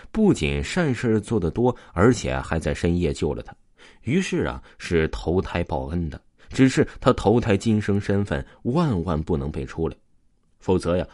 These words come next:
会招来灾祸，会死去。第二天天气晴朗，云朵翩翩起舞，而这看起来是个梦，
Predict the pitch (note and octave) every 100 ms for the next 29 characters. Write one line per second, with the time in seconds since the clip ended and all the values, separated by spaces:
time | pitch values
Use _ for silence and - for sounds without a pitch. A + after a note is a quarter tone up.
0 | - - D2+ E2+ E2+ D#2 D#2 A2+ A#2 -
1 | - _ _ - A#2+ - - - - _
2 | _ - - - F3 D3+ C#3+ D#3+ E3 D3
3 | C#3+ - A2 A2 C#2+ D#2+ F#2 D#3 D2+ C#2+
4 | - F2 E2+ E2 C#2+ E2 - _ - -
5 | B2+ F3 D#3+ - F3 A2+ F#2+ F#2 - E2
6 | D#2 A#2+